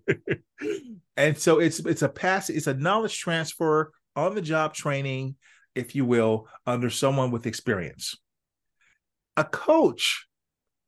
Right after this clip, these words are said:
and people use this phrase a lot of times when they really just mean mentoring, but a coach, a true coach, using the coaching that we promote in the world of I C F, will say to you, or actually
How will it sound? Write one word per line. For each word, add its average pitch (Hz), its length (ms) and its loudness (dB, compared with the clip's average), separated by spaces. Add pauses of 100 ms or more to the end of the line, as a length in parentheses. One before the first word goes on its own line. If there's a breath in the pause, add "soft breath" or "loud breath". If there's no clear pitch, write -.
(360)
and 151 300 0
people 180 240 0
use 143 220 2
this 135 100 2
phrase 123 420 2 (120)
a 123 60 -2
lot 123 240 0
of - 60 -14
times 120 440 -4
when 131 160 -6
they 117 80 0
really 120 240 0
just 117 240 -4
mean 143 200 0
mentoring, 90 380 -10 (640 loud breath)
but 151 120 4
a 147 120 4
coach, 220 500 4
a 135 100 -2
true 247 300 0
coach, 120 400 -2
using 135 300 0
the 113 160 -4 (240)
coaching 151 320 0
that 113 80 -4
we 131 100 0
promote 123 280 -2
in 123 60 -6
the 120 60 -4
world 113 220 0
of 101 80 -4
I 107 100 -2
C 104 300 -4
F, 139 260 0 (540 soft breath)
will 143 140 2
say 123 300 2
to 113 200 -10
you, 95 520 -6 (540)
or 117 160 2
actually 120 420 -2